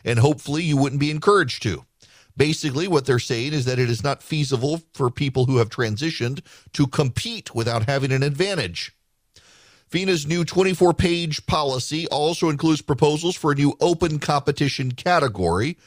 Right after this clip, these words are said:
The organization said it's setting up a working group that will spend the next six months looking to the most effective ways to set up the new category. Pierce told the Associated Press the open competition would most likely mean more events, but those details have to be worked out.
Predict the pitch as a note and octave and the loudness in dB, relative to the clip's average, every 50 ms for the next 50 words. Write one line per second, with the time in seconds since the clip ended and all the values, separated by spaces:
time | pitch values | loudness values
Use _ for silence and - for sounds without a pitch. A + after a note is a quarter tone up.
0 | _ _ _ _ _ _ - C3+ D#3 C#3+ D3+ D3 C3 B2+ C#3+ D3+ E3 - F#3 F3 | _ _ _ _ _ _ 2 4 4 4 4 2 2 2 0 0 -2 -2 -4 -2
1 | D#3+ - D3+ B2+ A#2+ - - - - D#3+ D3+ D#3+ D3+ C#3+ D3 C#3+ - C#3 B2 A#2+ | 0 0 0 0 0 -4 -6 -4 -2 0 0 0 0 0 0 2 2 2 4 4
2 | C3+ D#3 D#3+ - - D3+ C3+ A2 A#2 C#3 E3 F3+ - - D#3 C3+ - C3 B2+ B2 | 4 4 2 0 -2 -4 -2 2 4 4 4 2 2 0 -2 0 2 0 -2 -2
3 | - - D3+ D3+ C3+ C3+ C#3 C#3 - - - D3+ C3 - - C#3+ D3+ C#3 - - | -2 -4 -4 -2 0 0 0 -2 -2 -4 -6 -6 -6 -4 -2 -4 -4 -4 -4 -4
4 | C3 D3 D3 D3 D3 C#3 - B2+ B2 C3 D3 D#3+ - - B2+ - - D#3 D3+ - | -4 -4 -2 -4 -6 -6 -6 -4 -2 0 0 0 -2 -6 -6 -4 -4 -4 -2 -4
5 | E3+ D3+ C3+ A#2+ A2+ G2+ G2 G#2 A#2+ D3 E3 - - _ - _ _ _ - - | -4 -2 0 0 0 2 0 -2 -2 -4 -4 -8 -12 _ -20 _ _ _ -8 -8
6 | C#3+ - - C#3+ C3+ C3 C#3 C#3+ C#3 D3+ D3 - G3+ G3+ F#3 D#3+ C3 C3 A#2 F#2+ | -4 -2 0 0 0 0 -2 -4 -6 -4 -2 0 0 2 2 2 2 2 2 2
7 | D#2 C#2+ - _ _ _ _ _ _ _ _ _ _ _ _ _ _ _ _ _ | 0 -4 -10 _ _ _ _ _ _ _ _ _ _ _ _ _ _ _ _ _
8 | _ _ _ _ _ _ _ _ _ _ _ - - _ _ _ - F3 F#3+ G3+ | _ _ _ _ _ _ _ _ _ _ _ -20 -20 _ _ _ 0 2 4 2
9 | F#3+ - - - F#3 F#3 E3+ E3 D#3 - - E3+ D#3 - D#3+ D3 C3 B2+ - E3+ | 2 2 0 0 2 2 2 2 2 2 0 0 0 0 0 0 -2 0 2 2
10 | E3 D3+ D3 - D3 C#3+ C#3+ D3+ D#3 - C#3+ C3+ C3 C#3 A#2+ G#2+ A#2 - - B2 | 2 2 0 0 0 0 0 0 0 -2 -2 0 -2 -2 -2 -2 -4 -2 -2 -2
11 | A#2 - - C3+ B2 A#2+ A#2 A2+ A#2 B2+ C3+ - - C3 B2+ B2 B2 C3+ C3 A#2+ | -2 -2 -4 -2 -2 -2 0 0 0 -2 -2 -2 -2 -2 -2 -2 -4 -4 -4 -4
12 | A#2 A#2 A#2 A#2 A2+ A2+ A#2+ A#2+ A2+ G#2 G2 A#2 A2 G2+ G#2 G#2+ - - - - | -2 -2 -2 0 0 2 2 4 4 2 2 0 -2 -4 -6 -6 -8 -10 -12 -12
13 | - _ _ _ _ _ - A2 G2+ A2 A2+ G#2+ A2+ A#2 A#2 A#2 - A2 G2+ G#2 | -16 _ _ _ _ _ -10 -4 -2 -2 -2 -2 -4 -6 -6 -4 -2 -2 -2 -2
14 | - A2 G2+ - - G2 F2+ F2 F#2 F2 - - F#2 D#2 - - - - | -2 -2 -4 -4 -6 -6 -6 -6 -6 -6 -6 -6 -6 -6 -8 -12 -18 -20